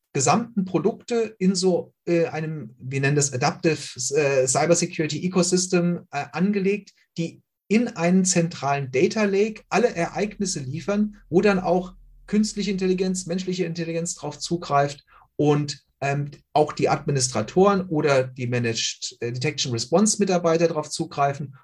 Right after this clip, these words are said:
um einfach Angriffe besser zu erkennen und automatisiert beziehungsweise manuell zu reagieren und zu untersuchen, was da ist. Und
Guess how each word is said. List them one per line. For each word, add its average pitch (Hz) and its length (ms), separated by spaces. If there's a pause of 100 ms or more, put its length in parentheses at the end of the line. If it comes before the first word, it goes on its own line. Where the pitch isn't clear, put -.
(160)
um 180 240
einfach 143 440
Angriffe 139 440
besser 123 280
zu 113 120
erkennen 180 640 (260)
und 180 280
automatisiert 147 920
beziehungsweise 127 1040 (160)
manuell 135 480
zu 127 180
reagieren 123 760
und 120 420
zu 139 80
untersuchen, 120 360
was 117 160
da 98 120
ist. - 340 (280)
Und 123 400